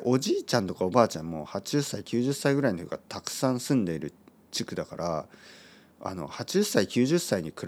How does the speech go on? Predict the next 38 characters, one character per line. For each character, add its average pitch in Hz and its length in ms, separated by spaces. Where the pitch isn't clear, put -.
べ 101 80
た 95 140
ら、 87 380
あ 95 60
の、 82 360
十 127 200
五 202 140
歳 110 200
と 95 100
か 85 100
の 76 80
方 - 160
が、 87 360
も 131 120
っ 139 40
と 101 140
こ 71 320
う、 69 40
い 85 60
ろ 113 120
い 110 40
ろ 113 100
な 107 200
ボ 107 140
ラ 117 100
ン 107 100
テ 92 120
ィ 85 40
ア 85 40
の 80 120
持 80 120
っ - 20
て - 160
き - 80
た 80 260
も 87 160
の 95 120
を、 76 280